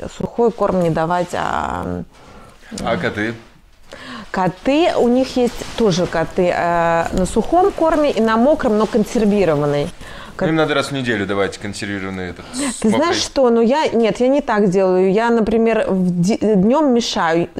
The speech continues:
Speaker 1: сухой и мокрый, сухой и мокрый.
Speaker 2: Мгм.
Speaker 1: Вот такого плана.
Speaker 2: Мгм. Ну, коты, конечно, дешевле. Они
Speaker 1: Не бойся.
Speaker 2: им нужно только туалет покупать и
Speaker 1: Да,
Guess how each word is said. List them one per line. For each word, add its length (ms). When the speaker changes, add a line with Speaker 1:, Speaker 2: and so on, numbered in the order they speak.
Speaker 1:
сухой 440
и 120
мокрый, 400
сухой 380
и 40
мокрый. 500
Speaker 2:
Мгм. 180
Speaker 1:
Вот 120
такого 360
плана. 420
Speaker 2:
Мгм. 300
Ну, 180
коты, 260
конечно, 360
дешевле. 480
Они 460
Speaker 1:
Не 140
бойся. 440
Speaker 2:
им 160
нужно 220
только 420
туалет 360
покупать 460
и 400
Speaker 1:
Да, 440